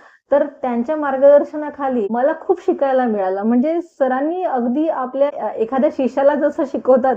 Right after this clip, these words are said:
त्या पद्धतीने सरांनी मला अगदी छोट्या छोट्या बाबी सविस्तरपणे, अ,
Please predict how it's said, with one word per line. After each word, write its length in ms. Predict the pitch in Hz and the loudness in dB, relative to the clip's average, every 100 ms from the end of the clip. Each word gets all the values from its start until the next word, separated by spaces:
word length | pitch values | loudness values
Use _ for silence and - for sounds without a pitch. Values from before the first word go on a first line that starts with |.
| 247 | 0
त्या 120 | 247 | -4
पद्धतीने 680 | 254 220 208 240 247 285 302 | 0 -2 0 0 0 -2 -2
सरांनी 340 | 294 269 277 | -4 -4 -2
मला 220 | 294 302 311 277 - - - | -2 0 -2 -4 -8 -20 -14
अगदी 260 | - 240 294 262 | -4 -2 -2 -2
छोट्या 320 | 262 240 269 | 0 0 0
छोट्या 280 | 285 262 285 | 0 0 0
बाबी 440 | 247 233 220 254 | 0 -2 -2 -2
सविस्तरपणे, 1040 | 254 254 294 277 302 285 285 269 269 262 247 | -2 0 0 0 0 0 0 0 0 0 -2
अ, 440 | - 214 214 220 | -6 -8 -6 -8